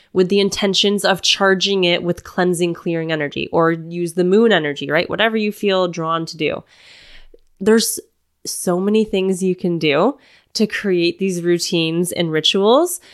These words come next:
And it's easier to incorporate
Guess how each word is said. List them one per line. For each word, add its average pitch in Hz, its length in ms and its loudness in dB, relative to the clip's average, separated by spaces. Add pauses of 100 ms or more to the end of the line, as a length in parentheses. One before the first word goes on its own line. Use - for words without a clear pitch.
(200)
And 196 560 0 (260)
it's 214 300 0
easier 285 540 6
to 262 200 2
incorporate 214 960 2